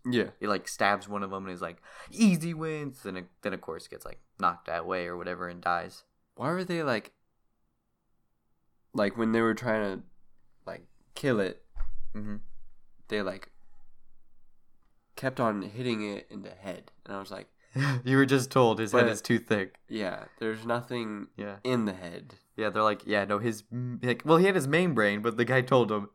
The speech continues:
Speaker 2: You can't hit the main brain.
Speaker 1: Yeah.
Speaker 2: 'Cause his skull is so incredibly thick. You have to hit him from the sides.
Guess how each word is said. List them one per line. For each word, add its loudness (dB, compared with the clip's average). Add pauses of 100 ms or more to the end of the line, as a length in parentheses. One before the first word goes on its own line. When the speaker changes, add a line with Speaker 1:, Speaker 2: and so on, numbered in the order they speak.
Speaker 2:
You -2
can't 4 (220)
hit 2
the -2
main 2
brain. 2
Speaker 1:
Yeah. 2
Speaker 2:
'Cause 0
his -6
skull 4
is -4
so 0
incredibly -4
thick. -6
You -2
have -6
to -8
hit -8
him -8
from -8
the -8
sides. 0